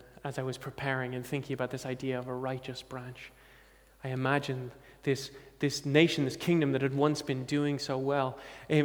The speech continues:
it's almost like it falls in the woods. And it's like its roots are still attached, and, and it, it's not over, but it, it, it's,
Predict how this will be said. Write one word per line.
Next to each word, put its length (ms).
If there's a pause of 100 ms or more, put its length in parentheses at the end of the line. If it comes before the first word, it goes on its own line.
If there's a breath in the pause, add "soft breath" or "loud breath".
it's 160
almost 400
like 160
it 40
falls 680
in 80
the 80
woods. 260
And 100
it's 80
like 120
its 160
roots 340
are 80
still 300
attached, 640
and, 100 (300 loud breath)
and 160 (260 loud breath)
it, 240
it's 220
not 160
over, 280
but 200
it, 100
it, 180
it's, 220